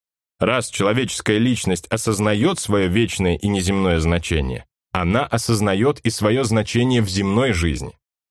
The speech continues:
Надеюсь, ты простишь мне это маленькое отступление от главного предмета нашей беседы. Я позволил себе его, имея в виду твою же пользу.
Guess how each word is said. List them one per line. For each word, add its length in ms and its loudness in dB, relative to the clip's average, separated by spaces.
Надеюсь, 460 0
ты 100 2
простишь 520 -2
мне 160 2
это 180 0
маленькое 420 2
отступление 640 0
от 100 -2
главного 480 0
предмета 460 0
нашей 300 0
беседы. 460 -4
Я 320 2
позволил 560 2
себе 320 0
его, 280 -4
имея 360 2
в 40 0
виду 360 0
твою 380 2
же 140 0
пользу. 480 -4